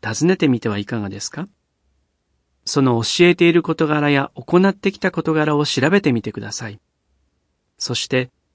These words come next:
信頼できる宗教が存在しているかどうか、ご自分で判断なさってください。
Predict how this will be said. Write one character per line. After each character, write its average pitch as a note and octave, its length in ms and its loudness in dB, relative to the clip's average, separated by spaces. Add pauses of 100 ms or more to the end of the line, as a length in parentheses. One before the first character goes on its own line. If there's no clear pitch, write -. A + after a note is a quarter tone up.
(140)
信 D#3 400 2
頼 E3 220 6
で D#3+ 100 4
き D#3+ 140 2
る C3 100 6
宗 F#3+ 280 4
教 C3+ 220 4
が A2 140 0
存 E3 260 4
在 F3 240 4
し E3+ 100 -4
て E3 160 2
い F3 40 4
る F#3 80 0
か D3+ 160 2
ど A#2+ 120 4
う - 40 -4
か、 G#2+ 240 -8 (340)
ご B2+ 120 -6
自 A#2+ 180 0
分 F3+ 220 4
で F#3 100 2
判 F3+ 240 4
断 B2 200 2
な G#2+ 100 -2
さ C#3 120 -2
っ C3 60 -2
て - 160 -10
く G#2+ 80 -12
だ G#2+ 100 -10
さ A#2 180 -10
い。 A2+ 120 -20